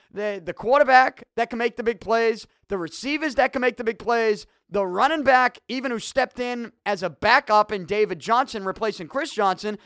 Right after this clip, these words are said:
has done everything they've asked him to do and more, both running the football as a big body back and being able to make plays by catching the football out of the backfield. They have the offensive line.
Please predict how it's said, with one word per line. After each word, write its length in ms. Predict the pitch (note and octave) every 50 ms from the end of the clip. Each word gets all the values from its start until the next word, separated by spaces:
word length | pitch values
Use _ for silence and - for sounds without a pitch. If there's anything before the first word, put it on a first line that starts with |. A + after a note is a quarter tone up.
| _ _ -
has 140 | G#3 A3 F3
done 200 | D3 A3 G#3 - - -
everything 540 | B3 C#4+ C4+ D#4 D4 A#3+ - B3+ B3 A#3
they've 160 | A3+ A3 G3+ G#3
asked 260 | G3+ G3+ F#3 - G3+
him 80 | G3+
to 100 | F#3 F3
do 220 | D3 D3 E3+ E3+ D#3+ -
and 220 | F3 F#3 F#3 F3+ E3+
more, 340 | D#3+ D#3 D3 D#3 F3 G#3 - - _ _
both 240 | - G#3+ G#3 E3 -
running 300 | D3+ D#3+ F#3+ G#3+ B3 C4
the 80 | C4 A3
football 500 | - A3 A3 G#3+ - G#3+ G3+ G3 F#3+ G3
as 100 | F3 D#3
a 60 | D#3+
big 300 | C3 - F#3+ F#3 E3 C#3
body 320 | E3+ F3 F3 F3 E3 D3+
back 360 | C3+ - D3 C#3+ D3 F3 _ - -
and 360 | A3+ B3+ C#4 C#4 C4 A#3+ - - _ _ -
being 220 | E3 A#3+ A#3 A3+
able 180 | A3+ A3+ A3 A3
to 60 | G3
make 300 | F3+ F#3 G3+ A3+ A3 -
plays 320 | - G3 G#3+ A3 G#3+ G#3 F3
by 180 | - F#3+ F3
catching 400 | E3 - - - G#3+ A3+ - B3
the 80 | A#3 G#3
football 460 | - - G3+ E3+ - F#3 F3+ F3 F3
out 140 | E3+ E3+ D#3+
of 40 | C#3+
the 60 | C#3+
backfield. 640 | C3 C#3+ C3 B2+ - - - D3+ E3+ G3 A#3+ G#3+ - _ _ _ _ _
They 140 | - G#3+ A3
have 140 | G#3 F#3+ E3
the 100 | G3+ G3+
offensive 520 | G3+ G3 - - G3 E3+ - E3+ D3+ B2+
line. 480 | C#3+ F3 A3 B3+ C4+ D4+ D#4+ D#4+ D#4+